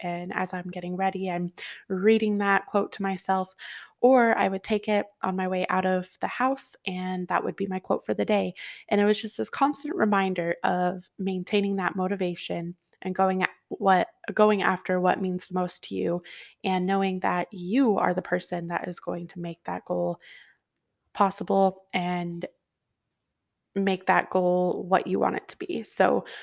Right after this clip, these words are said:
whatever that looks like to you, I hope and I have faith in you that you will be able to achieve it no matter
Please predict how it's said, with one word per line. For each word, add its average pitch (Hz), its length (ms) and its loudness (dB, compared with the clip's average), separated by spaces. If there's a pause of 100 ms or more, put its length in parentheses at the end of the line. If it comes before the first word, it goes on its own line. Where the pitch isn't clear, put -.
(120)
whatever 226 300 8
that 220 220 6
looks 208 240 -10
like 202 200 -8
to - 140 -16
you, 196 300 -4
I 190 180 -8
hope 196 520 -10
and 180 140 -10
I 175 280 -8
have 208 340 2
faith 185 280 -2
in 175 140 -4
you 175 260 -4 (500)
that 185 360 0
you 190 160 0
will 185 200 4
be 180 180 -2
able 175 200 -2
to - 220 -8
achieve 180 320 -4
it 180 180 -2
no 180 160 -4
matter 175 480 -4